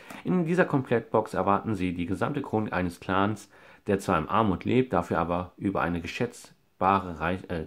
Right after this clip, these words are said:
geschätzbaren Reichtum an Geist, Seele, Herz und Gemeinschaftssinn verfügt. Ja, ich fand die Eltern irgendwie auch sehr sympathisch und vor allen Dingen Großvater, den fand ich auch witzig.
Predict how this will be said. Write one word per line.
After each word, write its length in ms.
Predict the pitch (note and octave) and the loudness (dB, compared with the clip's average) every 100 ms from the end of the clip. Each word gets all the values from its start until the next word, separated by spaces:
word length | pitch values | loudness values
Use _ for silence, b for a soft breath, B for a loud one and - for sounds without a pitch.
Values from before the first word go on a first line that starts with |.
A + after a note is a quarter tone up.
| - | -8
geschätzbaren 1120 | F2+ - C3+ - - - _ - G2+ G2 F#2+ | -10 -6 -6 -6 -12 -20 _ 0 2 2 0
Reichtum 560 | D#2+ F2+ F#2+ - F#2 - | 0 -2 -2 -4 -4 -2
an 140 | E2 | -4
Geist, 400 | D#2 D#2 F2+ - | 0 -2 -2 -6
Seele, 180 | D2+ D2+ | -6 -6
Herz 480 | - - D2+ - - | -10 -8 -8 -8 -10
und 120 | G#2+ | -4
Gemeinschaftssinn 560 | A2 B2+ A#2+ E2 - D#2 | 0 0 0 -4 -8 -10
verfügt. 380 | - - E2 - B B B B B - | -10 -6 -6 -6 B B B B B -4
Ja, 120 | G#2 - - B | -4 -4 -16 B
ich 120 | B - | B -2
fand 160 | C#3 | -2
die 100 | - | 2
Eltern 280 | A#2 C3 - | 2 4 4
irgendwie 260 | F2+ F#2+ F#2 | 2 0 -2
auch 80 | |
sehr 240 | F2+ F#2 F2+ | 0 0 0
sympathisch 340 | F2 F2+ E2+ | -2 -4 -6
und 80 | G2+ | -2
vor 100 | - | 0
allen 100 | F#2+ | 2
Dingen 120 | A2 | 0
Großvater, 420 | F#2+ A#2 C3 F#2 | 2 2 2 0
den 180 | F2 G#2 | 2 2
fand 180 | A#2 A2 | 0 -2
ich 80 | - | 0
auch 140 | - | -2
witzig. 540 | G2 C3+ D3 D3+ C#3+ | 2 0 2 0 0